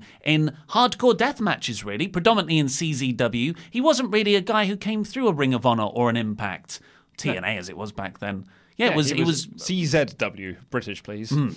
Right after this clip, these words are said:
Speaker 1: yes, sorry. Uh, and the, the, there was <laughs> loads of stuff about, well, this Dean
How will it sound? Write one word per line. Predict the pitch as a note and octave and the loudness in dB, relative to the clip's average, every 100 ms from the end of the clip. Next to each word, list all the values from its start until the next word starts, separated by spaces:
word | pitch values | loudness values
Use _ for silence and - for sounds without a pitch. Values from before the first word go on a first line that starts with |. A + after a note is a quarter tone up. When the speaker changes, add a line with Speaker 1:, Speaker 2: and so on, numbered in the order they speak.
| - | -10
Speaker 1:
yes, | F2 | -6
sorry. | - G#2 F2 E2 - - - - | -4 -4 -6 -8 -12 -14 -10 0
Uh, | D#3 D#3+ | 2 4
and | F3+ G3 F#3 F#3+ - - | 4 4 2 -2 -10 -2
the, | G3 F#3+ | 0 0
the, | F#3 F#3 G#3 G#3 G3+ | 0 -2 2 0 0
there | G#3 | 0
was | G3+ | 2
<laughs> | G#3 | 2
loads | - - | 0 0
of | |
stuff | - - E3+ | 0 2 0
about, | D#3 D#3+ C#3 D#3 - | 4 4 2 -6 2
well, | D3+ D#3 D#3 - - - - | 4 6 4 0 -12 -8 0
this | D#3 | 0
Dean | - E3+ E3 D#3 D3+ C3 | 2 2 4 4 0 -4